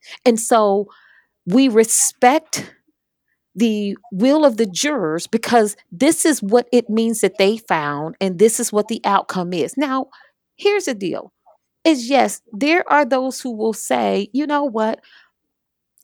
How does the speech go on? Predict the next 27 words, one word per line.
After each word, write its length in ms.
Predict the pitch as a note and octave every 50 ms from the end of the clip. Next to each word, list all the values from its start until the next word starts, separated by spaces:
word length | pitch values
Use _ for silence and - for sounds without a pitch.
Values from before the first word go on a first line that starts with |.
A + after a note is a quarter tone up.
| -
If 200 | C#4+ C4+ C4+ -
the 80 | - A#3
shoe 300 | A3+ - - - D#4 D#4+
were 140 | D4+ D#4 C#4+
on 140 | C4+ C4 A#3+
the 140 | - -
other 200 | A#3+ A#3+ A#3 A#3+
foot 240 | A3+ - - A#3+ -
and 80 | - A3
it 100 | G#3+ G#3
was 160 | G#3+ G3+ F#3+
one 200 | G#3 A3 A3+ A3
of 100 | G#3 F#3+
us, 280 | G3 G3 G#3 G#3 - -
it 140 | F3+ F3
wouldn't 400 | - E3 G3 A3 - A#3 G#3+ G3
be, 300 | F3+ G3 G3 G3 F#3+ F#3+ -
it 120 | - A3 G3+
wouldn't 240 | A3+ A3 - G3+
take 260 | - - G#3 F#3+ - F3+
all 240 | E3 E3 E3+ E3+
of 80 | E3+ D#3+
this. 460 | - - - - - - - - _ _ _ _ _
We 140 | G3 B3 B3+
would 160 | A#3 A#3+ A#3+
have 100 | G#3+ F#3+
been 440 | F3+ G#3 G#3 G3+ G3+ G3+ G3+ F#3+ -